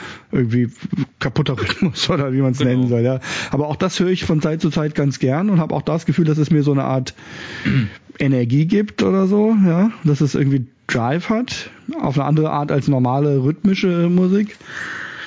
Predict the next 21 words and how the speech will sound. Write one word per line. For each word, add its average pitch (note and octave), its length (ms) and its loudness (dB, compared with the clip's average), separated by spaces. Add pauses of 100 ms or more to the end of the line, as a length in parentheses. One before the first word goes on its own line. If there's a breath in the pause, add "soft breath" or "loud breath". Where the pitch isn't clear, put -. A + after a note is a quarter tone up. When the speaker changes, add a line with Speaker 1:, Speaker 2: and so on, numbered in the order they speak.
(340 loud breath)
Speaker 1:
Aber C#3 200 0
hier F3 160 2
finde F#3+ 240 2
ich - 220 -2
durchaus E3+ 460 0
auch, E3+ 200 -2 (240)
da, - 120 -2
da, - 140 -6
das C3 200 -2
hat D3 120 -2
für F3 80 2
mich D#3+ 140 2
schon F#3+ 160 0
auch G#3 120 0
Stimmung E3 580 0
oder A#2+ 180 2
Atmosphäre D3 720 0
oder A2 240 0
so. A2 120 2
Also, A#2 260 2 (540 loud breath)
ähm, A#2+ 500 2